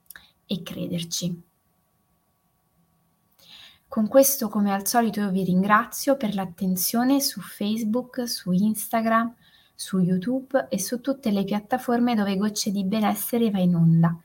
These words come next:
Per qualunque domanda, riflessione, feedback, usate le chat, mandatemi messaggi privati e ricordiamoci sempre che Gocce di Benessere nasce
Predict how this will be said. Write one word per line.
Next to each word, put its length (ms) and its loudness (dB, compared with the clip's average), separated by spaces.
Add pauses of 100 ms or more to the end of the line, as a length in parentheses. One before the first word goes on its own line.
(480)
Per 180 2
qualunque 720 6
domanda, 880 8
riflessione, 960 0
feedback, 840 0 (340)
usate 440 2
le 140 -2
chat, 520 4
mandatemi 600 0
messaggi 580 -2
privati 600 2 (380)
e 140 0
ricordiamoci 800 0
sempre 420 -2
che 160 -4
Gocce 380 0
di 120 -2
Benessere 800 0
nasce 640 2